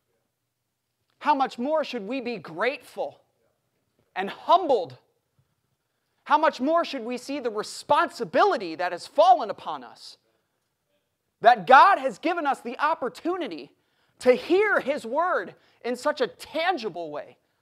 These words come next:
and in such a continual way. For some reason, of all the people in this world, of all the places we could have been born,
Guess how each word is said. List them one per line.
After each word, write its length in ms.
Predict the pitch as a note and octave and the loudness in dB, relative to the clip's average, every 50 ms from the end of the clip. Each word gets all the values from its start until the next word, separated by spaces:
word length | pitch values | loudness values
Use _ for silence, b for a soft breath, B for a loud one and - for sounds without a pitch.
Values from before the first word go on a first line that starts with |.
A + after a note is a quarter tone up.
| _ _ _ _ _ _ _ _ _ _ _ _ _ _ _ _ _ - | _ _ _ _ _ _ _ _ _ _ _ _ _ _ _ _ _ -6
and 140 | A#3+ B3+ | -4 -4
in 100 | C4+ B3 | -4 -6
such 280 | - - - D4+ D4 - | -6 -2 0 0 0 -2
a 40 | C4 | -8
continual 800 | - - C#4 C#4+ C4 - - E4 G#4 A#4+ F4 D4 A#3 G3+ F3 D#3 | -10 -8 -8 -8 -8 -8 -8 -8 -6 -6 -6 -6 -6 -6 -6 -8
way. 260 | C#3 D3 G#2 F#2+ - _ _ _ _ _ _ _ _ _ _ _ _ _ _ _ _ _ _ _ _ _ _ _ _ _ _ _ _ _ _ _ _ _ _ _ _ _ _ _ _ _ _ _ _ _ _ _ _ _ _ _ _ | -8 -10 -12 -12 -16 _ _ _ _ _ _ _ _ _ _ _ _ _ _ _ _ _ _ _ _ _ _ _ _ _ _ _ _ _ _ _ _ _ _ _ _ _ _ _ _ _ _ _ _ _ _ _ _ _ _ _ _
For 140 | _ - E3+ | _ -12 -12
some 300 | D#3 - - B3 B3 B3 | -8 -4 -4 -4 -4 -4
reason, 360 | A#3+ A3 G3 D#3 C#3 C#3+ C3+ | -6 -10 -10 -10 -12 -12 -14
of 100 | C#3 C3 D3 - | -14 -14 -8 -2
all 240 | - F#3+ G#3+ A#3+ B3 | 0 2 2 2 0
the 100 | A#3+ A#3 | -4 -8
people 360 | _ - G#3+ - - G3 F3+ | _ -16 -20 -18 -16 -16 -16
in 80 | F3 E3+ | -14 -16
this 180 | E3+ - - | -16 -16 -14
world, 260 | D3+ D3+ C3 A#2+ C3 | -10 -10 -10 -10 -10
of 100 | D#3 D3+ | -8 -6
all 120 | A#3 C4 D4 | -6 -6 -6
the 80 | G4+ | -6
places 680 | G4+ - - C#4+ D4 D4+ C4+ - - - - - - - _ _ _ _ _ _ _ _ - | -10 -12 -8 -6 -6 -6 -8 -12 -18 -20 -20 -20 -20 -20 _ _ _ _ _ _ _ _ -12
we 100 | F3 G3 | -12 -12
could 140 | - - A3+ | -10 -10 -14
have 80 | G3 F#3 | -14 -14
been 160 | F#3+ E3+ D#3+ | -16 -16 -16
born, 340 | E3+ F3+ D#3+ C3 A#2+ A#2+ | -16 -16 -16 -18 -18 -20